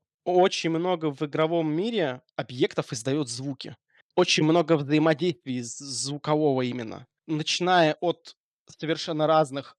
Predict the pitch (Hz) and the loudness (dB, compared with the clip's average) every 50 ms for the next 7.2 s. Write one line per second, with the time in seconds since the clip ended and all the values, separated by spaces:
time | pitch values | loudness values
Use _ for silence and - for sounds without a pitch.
0 | _ - 143 135 - _ - - 170 - 147 139 - - - 262 - - 220 302 | _ -10 -10 -10 -10 _ -14 -14 -10 -8 -8 -10 -6 -4 -4 -4 -2 0 0 0
1 | 262 - - 180 143 117 117 _ - 151 - 156 151 - 160 147 139 131 139 - | 0 -2 -4 -6 -6 -8 -8 _ -8 -6 -4 -4 0 2 2 0 0 -2 -6 -6
2 | - 151 139 127 127 123 - - - _ _ _ _ - - 160 156 - - - | -4 -4 -2 -2 -4 -6 -8 -8 -10 _ _ _ _ -8 -4 -4 -4 -4 -2 -2
3 | 160 139 131 131 - 165 143 147 143 131 - - - _ _ _ _ - - 160 | -2 -2 -2 -4 -6 -2 2 2 2 2 2 -2 -8 _ _ _ _ -10 -6 -6
4 | 143 147 147 - - 143 - 151 143 135 139 - - 160 165 - - - 139 - | -4 -4 -4 -6 -6 -6 -4 -4 -4 -4 -6 -8 -10 -14 -14 -10 -6 -6 -2 2
5 | 160 156 156 151 143 147 147 - 147 147 151 147 147 151 - - 147 - - 165 | 4 4 4 6 6 4 4 4 2 2 4 4 4 2 2 0 -2 -4 -4 -4
6 | 160 - 139 131 131 - - 139 - 147 - - 147 151 151 - - 262 294 - | -6 -6 -8 -10 -10 -8 -6 -4 -4 -4 -4 -4 -2 -4 -4 -2 0 0 0 0
7 | - - 139 | -2 -4 -10